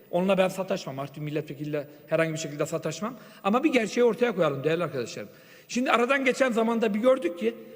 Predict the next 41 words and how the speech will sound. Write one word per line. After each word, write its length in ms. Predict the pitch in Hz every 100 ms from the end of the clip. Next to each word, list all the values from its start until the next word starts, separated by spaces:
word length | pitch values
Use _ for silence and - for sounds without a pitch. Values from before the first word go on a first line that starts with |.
| -
Sayın 260 | - 226 240
Bakan 300 | 240 240 240
diyor 140 | 311
ki, 120 | 202
"Biz 160 | 240 -
Hakkari'de 600 | 254 - 277 208 196 104 - - - - - _ _ _ _ _ _ _
anjiyo 440 | - 294 294 262 240
ünitesi 440 | 208 196 180 131
kurduk." 340 | 131 117 117 202
Bu 80 |
açıklamayı 480 | 254 254 247 254 240
yapacak 320 | 220 220 220
olan 140 | 277 262
Sağlık 380 | - 180 294 -
Bakanı'dır. 360 | 139 127 120
İçişleri 400 | 190 - - 311
Bakanı 240 | 269 220 170
yapıyor 280 | 135 123
Sayın 220 | - 196 247
Başkan 280 | - 117
bu 40 | 110
açıklamayı. 420 | 110 - 104 95 - _ _ _ _ _ _
Anjiyo 340 | 262 294 277 247
ünitesi 340 | 220 196 185
kurduk. 280 | 170 135 143 - - -
Ben 160 | 214 302
de 100 | 311
buradan 220 | 277 320
Sayın 260 | 320 262 277
Bakan 220 | 269 277
size 240 | 226 240
soruyorum. 420 | 269 262 254 208 180
Sağlık 340 | 220 247 254
Bakanı'na 380 | 247 233 247 233
ben 240 | 247 196
dört 220 | 233 262
tane 180 | 214 254
soru 200 | 254 220
sordum, 320 | - 196 233
cevap 260 | 196 202 202
vermedi. 380 | 208 165 117